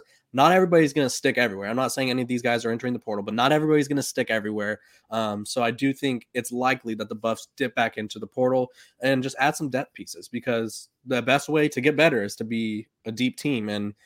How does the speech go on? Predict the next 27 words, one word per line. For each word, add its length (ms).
they 180
wanna 200
play 180
fast. 580
You 160
know, 360
the 200
offenses 880
in 240
the 80
Pac-twelve 520
like 200
to 340
air 220
it 60
out, 240
and 100
so 320
having 320
bodies 420
on 140
bodies 400
is 140
a 40
good 240
thing. 300
<laughs> 100